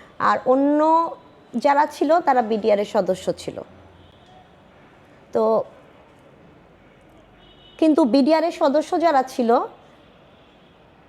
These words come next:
তারা, তারা আর এরা এক রকমের না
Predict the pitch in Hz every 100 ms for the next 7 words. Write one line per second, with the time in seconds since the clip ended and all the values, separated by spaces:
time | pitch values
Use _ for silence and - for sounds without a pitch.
0 | _ - - 269 269 311 339 330 - -
1 | - _ _ - _ - 277 294 330 339
2 | - 254 262 - 254 285 320 320 - 277
3 | 277 277 277 262 247 214 170 127